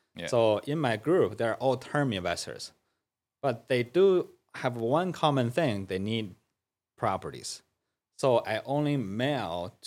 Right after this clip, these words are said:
Speaker 2: to those landowners who own more than five properties. So I will approach them. I'll say, "I wanna buy all of your land. If you wanna release all your portfolio, give
Speaker 1: Mm-hmm.
Speaker 2: it to me, and I'll pay cash."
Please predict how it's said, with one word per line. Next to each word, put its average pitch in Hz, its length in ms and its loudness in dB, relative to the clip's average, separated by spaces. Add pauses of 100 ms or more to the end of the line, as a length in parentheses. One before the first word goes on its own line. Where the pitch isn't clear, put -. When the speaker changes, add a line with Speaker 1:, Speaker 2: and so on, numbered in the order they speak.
Speaker 2:
to 113 180 -4
those 110 480 -2
landowners 117 640 -2
who 107 260 -6
own 113 200 -6
more 110 260 -2
than 90 160 -8
five 90 280 -6 (640)
properties. - 500 -8 (640)
So 110 80 0
I 101 160 2
will 107 240 0
approach 110 600 -2
them. 107 260 -4
I'll 92 120 -4
say, 107 440 2 (240)
"I 95 80 -10
wanna 107 240 -4
buy 104 260 2
all 113 200 0
of 101 100 -2
your 104 100 0
land. 107 340 -2
If 98 140 -8
you 104 60 -4
wanna 95 260 -4 (160)
release 104 400 -6
all 104 220 -2
your 92 200 -4
portfolio, 113 800 0 (140)
give 107 100 0
Speaker 1:
Mm-hmm. 104 80 -2
Speaker 2:
it 104 80 -2
to 110 100 -4
me, 107 360 -4
and 85 160 -10
I'll 87 140 -6
pay 85 160 -12
cash." - 280 -12